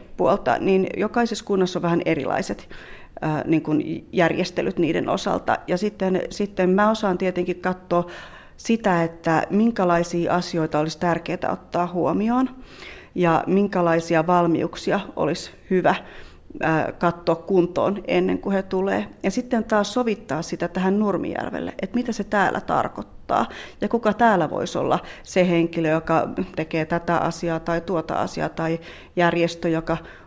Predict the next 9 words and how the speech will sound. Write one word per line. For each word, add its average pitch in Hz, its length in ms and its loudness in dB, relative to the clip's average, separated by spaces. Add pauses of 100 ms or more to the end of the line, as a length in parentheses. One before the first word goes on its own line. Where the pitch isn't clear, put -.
(120)
voisi 170 360 0 (120)
jonkinlaista 175 640 0
toimintaa 190 580 -2
tehdä. 196 320 -6 (220)
Niin 190 160 -2
tota, 180 400 -6 (200)
siinä 196 340 0
on 165 80 0
se - 220 -2